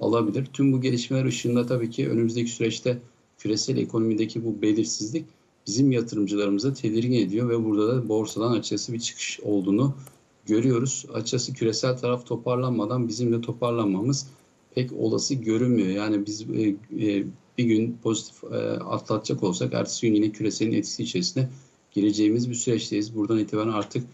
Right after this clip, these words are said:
küresel etkileri göz ardı edemeyeceğimiz, böyle pozitif ayrışmaların çok zor olacağı bir sürece girmiş oluyoruz. Açıkçası teknik tarafa baktığımızda da iki bin üç yüz yetmiş, iki bin üç yüz altmış arasındaki band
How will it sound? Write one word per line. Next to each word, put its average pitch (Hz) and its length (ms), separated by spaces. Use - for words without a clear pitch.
küresel 113 340
etkileri 107 420
göz 104 240
ardı 107 240
edemeyeceğimiz, 101 760
böyle 104 240
pozitif - 380
ayrışmaların 107 540
çok 117 240
zor 104 240
olacağı 104 480
bir 127 120
sürece 107 400
girmiş 104 380
oluyoruz. 110 300
Açıkçası 123 440
teknik 123 340
tarafa 120 320
baktığımızda 117 640
da 139 160
iki - 240
bin 123 100
üç 120 200
yüz 120 100
yetmiş, 123 360
iki - 160
bin 117 80
üç 120 120
yüz - 80
altmış - 340
arasındaki 117 640
band 120 240